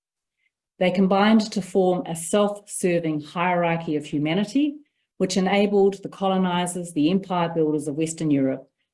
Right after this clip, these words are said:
to rationalize what they were doing on the crude but self-gratifying ground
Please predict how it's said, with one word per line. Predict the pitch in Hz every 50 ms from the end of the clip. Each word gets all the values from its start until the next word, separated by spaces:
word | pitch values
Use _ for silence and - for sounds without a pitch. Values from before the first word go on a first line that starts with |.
| _ -
to | - 202
rationalize | 196 208 220 233 226 - 254 233 214 185 156 156 151 147 147 -
what | 160 151 - -
they | 160 151
were | 151 147
doing | 139 - 151 143 139 135 135 131 135 139 - _ _ _ _ _ _ _
on | 175 160 165
the | 170
crude | 165 - - - 262 254 202 165 160 175 202 202 - - - _ _ _ _ _
but | - 165 160 -
self-gratifying | - - - 202 202 202 208 - - - 196 196 190 190 170 - - 165 156 147 143 143 139
ground | 143 143 139 135 131 123 127 135 143 -